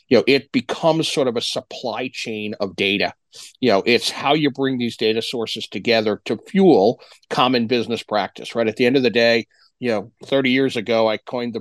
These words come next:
phrase when I was in a, a prior life, you know, the data without action is overhead.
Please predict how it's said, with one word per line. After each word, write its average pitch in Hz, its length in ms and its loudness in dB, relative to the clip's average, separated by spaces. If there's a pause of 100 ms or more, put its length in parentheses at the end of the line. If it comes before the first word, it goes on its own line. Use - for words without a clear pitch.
phrase 110 360 0
when 110 140 -4
I 107 60 0
was 107 220 -4
in 113 100 -2
a, 104 160 0
a 101 160 -6
prior 110 400 0
life, 107 340 -2 (300)
you 120 100 -4
know, 98 60 -2
the 104 100 -2
data 120 300 2
without 110 400 2
action 107 380 -6
is 98 120 -2
overhead. 101 460 -4